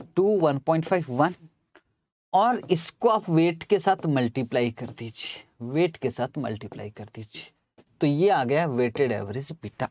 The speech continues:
अल्टीमेटली वही है। ठीक है, टेबल बनाने से प्रेजेंटेशन का सवाल है सिर्फ। सुनो मेरी बात समझो, पोर्टफोलियो बीटा निक तो हमारे कैलकुलेटर में भी हो सकता है। मैं ये क्यों समझा रहा हूँ आपको?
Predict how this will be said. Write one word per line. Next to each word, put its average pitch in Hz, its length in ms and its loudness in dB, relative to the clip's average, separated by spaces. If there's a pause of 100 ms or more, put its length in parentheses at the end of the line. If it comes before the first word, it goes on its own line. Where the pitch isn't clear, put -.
अल्टीमेटली 202 600 2
वही 113 320 -2
है। - 180 -20 (680)
ठीक 220 260 0
है, 160 100 4 (520)
टेबल 196 320 4
बनाने 208 520 4
से 269 160 2
प्रेजेंटेशन 214 880 4
का 226 180 4
सवाल 151 380 4
है 131 60 2
सिर्फ। 120 260 -2
सुनो - 600 -4
मेरी 139 180 2
बात 123 220 2
समझो, 131 380 0 (460)
पोर्टफोलियो 165 640 2
बीटा 143 380 2
निक 156 220 0
तो 185 100 2
हमारे 139 340 4
कैलकुलेटर 156 760 2
में 170 240 2
भी 185 120 2
हो 190 240 2
सकता 170 380 0
है। 123 260 -4 (420)
मैं 196 100 2
ये 214 140 4
क्यों 226 340 2
समझा 165 420 2
रहा 113 100 -2
हूँ 107 160 -6
आपको? - 280 -18